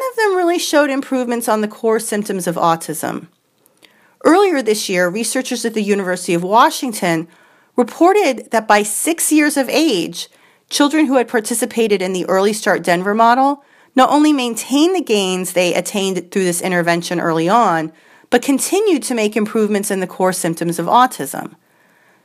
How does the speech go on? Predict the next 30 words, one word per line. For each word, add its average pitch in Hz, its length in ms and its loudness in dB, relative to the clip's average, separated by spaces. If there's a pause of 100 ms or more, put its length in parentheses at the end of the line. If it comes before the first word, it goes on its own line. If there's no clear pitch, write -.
(140)
So 294 200 4
in 277 120 2
terms 320 260 2
of 339 100 0
what 311 160 4
families 233 360 0
should 220 180 -4
be 214 80 -2
doing, 196 540 0 (420)
early 262 300 6
interventions 208 640 0
continue 214 500 0
to 214 160 -4
be 214 100 0
filed 175 500 2
under 165 200 0
the 160 280 -4 (300)
do 160 380 4
category. 127 760 -2 (800)
There 262 100 4
were 262 60 0
some 262 200 0
interesting 330 440 -2
findings 226 480 0
relating 196 340 -2
to 202 220 -4
pharmacological 196 1000 2
interventions 151 600 -4
for 143 100 -2
autism. - 640 -4